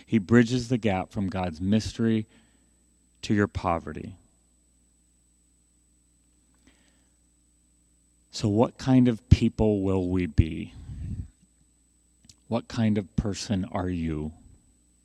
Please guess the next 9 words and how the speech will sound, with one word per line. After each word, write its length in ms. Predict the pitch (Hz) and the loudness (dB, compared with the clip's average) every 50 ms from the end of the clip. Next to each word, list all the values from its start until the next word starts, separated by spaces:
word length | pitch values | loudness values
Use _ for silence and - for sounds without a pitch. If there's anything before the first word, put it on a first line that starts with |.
| _ _ _ _ _ _ _ _ _ _ _ _ _ _ _ _ _ _ - - | _ _ _ _ _ _ _ _ _ _ _ _ _ _ _ _ _ _ -8 -2
Do 80 | - 110 | 0 2
you 60 | 101 | 2
repent? 720 | 95 95 90 87 - - - 131 131 135 - - - - - - _ _ _ _ _ _ _ _ _ _ _ _ _ _ | 2 0 -2 6 8 8 8 8 6 4 2 -2 -12 -18 -18 -20 _ _ _ _ _ _ _ _ _ _ _ _ _ _
Do 80 | - 110 | -2 -2
you 80 | 107 92 | -2 0
rationalize? 1200 | 85 101 107 113 110 - - 123 113 107 107 110 110 107 107 107 107 107 - - - - - - _ | 2 4 4 4 4 2 2 2 4 4 4 4 4 4 2 0 -2 -4 -8 -12 -16 -18 -20 -18 _
Do 80 | - 101 | -4 -2
you 160 | 95 92 90 | 0 0 0
rebel? 680 | 90 90 90 80 - 101 101 101 107 110 110 113 113 | 0 0 0 2 2 4 4 4 4 2 0 -2 -4